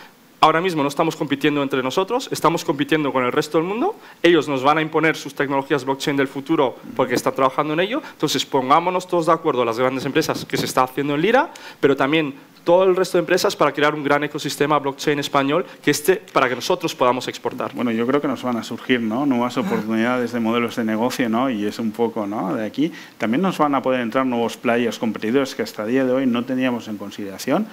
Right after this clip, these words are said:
Speaker 2: porque esas tecnologías lo van a facilitar. Pero bueno, tenemos que ser un poco más avispados, ¿no? Y estas oportunidades nuevas de negocio, ¿no?, explotarlas, ¿no? Y potenciarlas. Y como has dicho tú, ¿no?, al final no solo esa parte de tecnología,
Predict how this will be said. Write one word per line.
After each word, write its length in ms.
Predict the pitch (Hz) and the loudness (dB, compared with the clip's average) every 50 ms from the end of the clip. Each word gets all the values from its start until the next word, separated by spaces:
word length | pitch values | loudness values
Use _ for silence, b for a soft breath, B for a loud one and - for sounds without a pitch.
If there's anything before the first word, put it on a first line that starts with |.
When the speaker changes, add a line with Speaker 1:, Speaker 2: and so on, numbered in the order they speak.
| B B B B B - | B B B B B -12
Speaker 2:
porque 180 | - 110 107 123 | -10 -8 -6 -6
esas 140 | 135 135 - | -8 -6 -4
tecnologías 600 | - 143 127 120 120 110 - - 175 151 127 - | -2 -2 0 0 -2 -4 -2 0 0 0 0 0
lo 80 | 113 110 | -2 0
van 140 | 131 156 | 0 0
a 40 | 160 | -2
facilitar. 640 | - - 120 - 101 95 98 - 147 165 151 120 101 B B B B B B B B B B - | -4 -6 -8 -8 -8 -10 -6 -4 -2 -2 -2 -2 -6 B B B B B B B B B B -16
Pero 120 | - 110 | -12 -8
bueno, 160 | 113 147 156 123 | -4 -4 -4 -4
tenemos 300 | - 110 110 113 123 120 | -4 -4 -4 -4 -4 -6
que 80 | - 131 | -8 -10
ser 120 | - 135 | -8 -8
un 80 | 127 113 | -6 -6
poco 200 | 123 120 - 123 | -6 -6 -6 -4
más 220 | 117 113 - - | -4 -4 -6 -4
avispados, 680 | - 117 113 107 - - - 120 127 127 123 123 - | -6 -6 -6 -6 -6 -4 0 0 2 2 0 -2 -4
¿no? 240 | 123 113 117 123 123 120 | -4 -4 -2 -2 -2 -2
Y 160 | 113 104 107 | -2 -2 -2
estas 260 | 107 - - 131 - | -4 -4 -6 -6 -6
oportunidades 420 | 123 117 120 117 117 120 117 117 110 | -6 -6 -6 -6 -4 -4 -6 -4 -4
nuevas 180 | 120 117 113 | -6 -6 -6
de 60 | 123 113 | -4 -4
negocio, 380 | 110 110 113 117 113 - 143 | -2 -2 -2 -2 -2 -2 -2
¿no?, 220 | 123 113 123 139 127 | -2 -2 -2 -4 -4
explotarlas, 720 | 127 - - - 92 - 131 135 123 117 104 98 - - | -6 -8 -12 -10 -4 -2 -2 -2 -2 -4 -6 -8 -10 -8
¿no? 80 | 113 127 | -6 -6
Y 40 | |
potenciarlas. 640 | 123 131 120 120 113 110 - 131 123 131 147 139 135 | -4 -4 -4 -4 -4 -2 -2 0 0 0 0 0 0
Y 60 | 120 | 0
como 160 | 120 123 127 | 0 0 0
has 80 | 131 143 | 0 -2
dicho 220 | 156 147 - 113 | -2 -4 -4 -4
tú, 180 | 117 147 139 120 | -2 0 0 0
¿no?, 180 | 117 131 143 | 0 0 -2
al 60 | 127 - | -2 -4
final 260 | - 120 117 123 139 | -4 -2 0 2 2
no 80 | 147 139 | 2 0
solo 220 | 143 156 156 147 | -2 -2 -2 -2
esa 180 | 131 - 135 127 | 0 -2 -2 -2
parte 220 | 135 127 127 127 | -2 -2 0 -2
de 60 | 120 | 0
tecnología, 600 | 117 127 123 117 117 117 117 - 131 131 139 151 | 0 0 -2 -2 -2 -2 -2 0 0 0 0 0